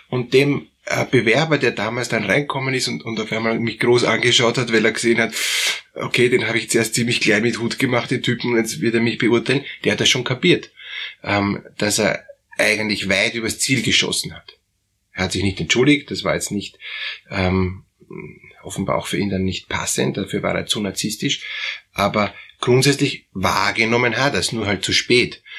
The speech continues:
Also gescheiter wäre, wenn ich gleich merk, okay, warum interessiere ich mich jetzt, dass ich dem erkläre,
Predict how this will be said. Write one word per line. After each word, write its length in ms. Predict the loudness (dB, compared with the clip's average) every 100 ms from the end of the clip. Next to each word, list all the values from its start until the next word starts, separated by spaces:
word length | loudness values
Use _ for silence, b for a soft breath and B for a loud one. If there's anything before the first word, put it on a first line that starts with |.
| B B B
Also 260 | -2 0 0
gescheiter 520 | 0 0 0 -2 0
wäre, 220 | 0 0
wenn 120 | 0
ich 160 | -2 0
gleich 360 | 2 2 0
merk, 380 | 0 -2 -2 -6
okay, 380 | -10 -6 -2 0
warum 300 | 0 -2 -2
interessiere 720 | -4 -4 -4 -4 -4 -2 0
ich 380 | -2 -2 -4 -2
mich 220 | -2 -2
jetzt, 240 | -2 -2 -4
dass 120 | -4
ich 180 | -4 -2
dem 260 | 0 2
erkläre, 500 | 0 -2 2 2 2